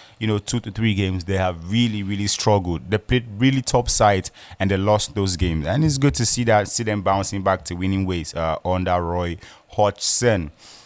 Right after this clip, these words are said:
Uh, Everton, really, I don't know wetin Sean Dyche don go chop. I don't know where he carry him form from, but Everton have been playing really, really good football, especially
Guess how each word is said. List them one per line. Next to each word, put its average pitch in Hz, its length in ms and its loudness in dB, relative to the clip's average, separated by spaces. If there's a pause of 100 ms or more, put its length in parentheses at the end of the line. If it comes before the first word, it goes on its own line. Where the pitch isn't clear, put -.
(240)
Uh, 113 320 8 (280)
Everton, 139 840 6 (720)
really, 110 440 2 (340)
I 120 60 2
don't 175 160 2
know 156 160 6
wetin 135 640 2
Sean 101 340 0
Dyche 110 440 2
don 110 200 6
go 98 140 0
chop. - 480 0
I 101 80 0
don't 151 220 2
know 143 100 6
where 127 260 6
he 107 200 4
carry 117 560 6 (240)
him 92 140 0
form 101 380 -2
from, 82 360 -8
but 110 260 -8
Everton 139 540 0
have 110 200 2
been 104 140 0 (140)
playing 127 280 8 (280)
really, 185 480 4
really 135 240 4
good 113 200 4
football, 98 560 2
especially 151 920 0